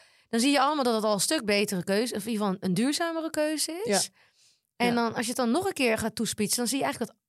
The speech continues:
Speaker 1: eh, amandel, die is dan weer van alle plantaardige melken het minst duurzaam. Want kijk, die hebben
Speaker 2: die gebruiken
Speaker 1: heel
Speaker 2: meer
Speaker 1: veel water
Speaker 2: water.
Speaker 1: nodig om,
Speaker 2: Ja.
Speaker 1: om dat te maken.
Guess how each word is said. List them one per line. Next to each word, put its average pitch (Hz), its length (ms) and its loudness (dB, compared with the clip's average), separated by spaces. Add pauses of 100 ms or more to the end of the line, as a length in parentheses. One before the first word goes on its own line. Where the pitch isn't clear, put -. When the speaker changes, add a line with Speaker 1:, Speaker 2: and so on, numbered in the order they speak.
(140)
Speaker 1:
eh, 185 440 2
amandel, 240 760 2 (600)
die 302 100 0
is 320 80 2
dan 311 120 0
weer 302 160 2
van 294 140 -2
alle 269 340 2
plantaardige 262 640 -2
melken 233 400 -2
het 202 100 -2
minst 226 300 0
duurzaam. 156 420 -2
Want 180 140 -6
kijk, 175 200 0
die 214 100 0
hebben 233 380 2
Speaker 2:
die 233 100 4
gebruiken 302 320 4
Speaker 1:
heel 302 100 2
Speaker 2:
meer 208 80 0
Speaker 1:
veel 240 120 2
water 226 300 2
Speaker 2:
water. 170 160 0
Speaker 1:
nodig 170 320 -2
om, 190 80 -6
Speaker 2:
Ja. 190 180 -2
Speaker 1:
om 202 220 -2
dat 196 180 -2
te 190 100 -6
maken. 226 480 -4